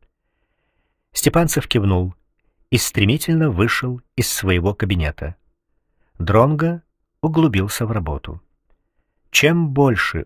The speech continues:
он узнавал, тем напряженнее становилось его лицо. В какой-то момент он просто замер перед монитором. «Не может быть!» — ошеломленно прошептал Дронго.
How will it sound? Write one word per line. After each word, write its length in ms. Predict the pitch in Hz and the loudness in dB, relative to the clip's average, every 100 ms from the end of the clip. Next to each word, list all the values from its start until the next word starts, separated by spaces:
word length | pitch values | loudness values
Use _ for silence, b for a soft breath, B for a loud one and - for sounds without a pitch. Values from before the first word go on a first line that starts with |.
| - | -2
он 280 | 120 110 82 | 2 2 0
узнавал, 600 | 76 78 78 127 165 - _ _ _ _ _ _ _ | -4 -4 -2 -2 -2 -8 _ _ _ _ _ _ _
тем 240 | 120 120 | 2 4
напряженнее 840 | 120 120 123 95 113 143 156 160 160 | 2 2 2 4 4 4 2 0 -2
становилось 600 | - 139 139 143 143 - | -2 0 0 -2 -2 0
его 140 | 101 | 2
лицо. 420 | 117 113 - 104 - _ _ _ _ _ _ _ _ | 0 0 -2 -4 -6 _ _ _ _ _ _ _ _
В 100 | - | -4
какой-то 360 | 104 123 127 | 4 4 4
момент 440 | 147 147 160 156 - | 2 4 2 0 0
он 180 | 127 123 | 2 2
просто 520 | - 120 123 - 120 | 2 0 0 -2 -2
замер 720 | 104 82 104 120 151 165 165 - _ | -2 2 4 4 4 0 -2 -10 _
перед 260 | 107 127 | 0 0
монитором. 640 | 123 131 135 82 80 82 87 _ _ _ _ _ _ _ _ _ _ _ _ - | 0 -2 0 0 0 -2 -6 _ _ _ _ _ _ _ _ _ _ _ _ -12
«Не 140 | 82 73 | -8 -6
может 560 | 69 92 147 - 139 | -6 -4 -4 -4 -6
быть!» — 680 | 131 131 135 98 90 - - _ _ _ _ | -6 -4 -4 -4 -10 -16 -20 _ _ _ _
ошеломленно 680 | - 117 92 87 95 117 117 | -4 0 0 2 0 0 -4
прошептал 540 | - 95 87 - 101 95 | -4 -4 -4 -2 -4 0
Дронго. 420 | 98 92 82 | -2 -2 -6